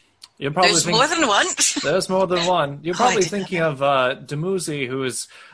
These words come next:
Speaker 1: the bane of all fishermen.
Speaker 2: Yes. Yes, I, we, I've encountered him, sort of.
Speaker 1: You've encountered him?
Speaker 2: Well, uh, there, there was a storm, and we, uh, had to appease him
Speaker 1: I
Speaker 2: before
Speaker 1: see.
Speaker 2: we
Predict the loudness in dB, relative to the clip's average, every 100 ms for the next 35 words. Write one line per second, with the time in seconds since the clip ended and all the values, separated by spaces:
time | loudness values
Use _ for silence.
0 | -6 -2 0 0 0 0 0 -2 -6 -8
1 | -8 -8 -10 -16 _ _ -4 -2 0 0
2 | -2 -6 _ _ _ -14 _ _ _ -14
3 | -14 _ _ -4 -2 -2 -4 -10 -10 -12
4 | -16 -20 _ -4 -4 -4 -4 -2 -2 -4
5 | -10 -14 -10 -10 -10 -14 _ -6 -6 -10
6 | -14 -20 -20 -12 -6 -4 -4 0 -2 -2
7 | -8 -8 -16 -20 _ _ _ _ _ -2
8 | 0 0 -6 -10 -12 -8 -6 -2 -2 -2
9 | -8 -2 0 0 -4 -2 0 0 0 0
10 | -2 -2 -4 -8 -14 -16 -14 -12 -14 -16
11 | _ -16 -14 -12 -12 -12 -14 -12 -14 -16
12 | -20 _ _ _ _ _ _ _ _ -20
13 | _ _ _ _ -14 -12 -8 -8 -8 -10